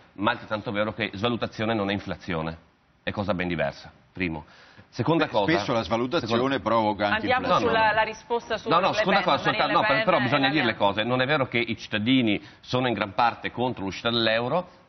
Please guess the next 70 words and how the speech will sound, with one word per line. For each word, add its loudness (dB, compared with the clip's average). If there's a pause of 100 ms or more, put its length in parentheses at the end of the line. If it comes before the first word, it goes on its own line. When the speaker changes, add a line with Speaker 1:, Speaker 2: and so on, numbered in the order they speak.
Speaker 1:
Non 0
a 0
caso -4
il -4
sondaggio -4
che -6
lei 2
ha -14
citato -2
dice -4
che -6
il -6
cinquanta -2
per, -10 (540)
cinquantatré 0
per -6
cento -6
è -6
contro, -2
il 0
quarantasette 2
a 0
favore, 0
quindi 2
nella 2
sostanza -2
il 0
Speaker 3:
Comunque 0
Speaker 1:
paese 2
è 0
Speaker 3:
un 0
Speaker 1:
diviso 0
in 4
Speaker 3:
numero 4
Speaker 1:
due. 0
Speaker 3:
alto, -6
certo, -6
però -2
non -6
era 0
Speaker 1:
Nella 0
sostanza -2
Speaker 3:
era 2
Speaker 1:
è 0
diviso 2
in -8
due. -10
Speaker 3:
Francesca -2
Schianchi 0
Speaker 1:
U-, 6
Speaker 3:
che 4
diceva 4
Speaker 1:
ultima, 4
Speaker 3:
che 0
non -4
Speaker 1:
e 0
Speaker 3:
era 2
Speaker 1:
adesso 0
Speaker 3:
la 2
Speaker 1:
rispondo 0
Speaker 3:
maggioranza. 2
Speaker 1:
volentieri, 2 (840)
perché -2
come 0
sa 0
meglio 2
di 4
me, 2
io -2
capisco -2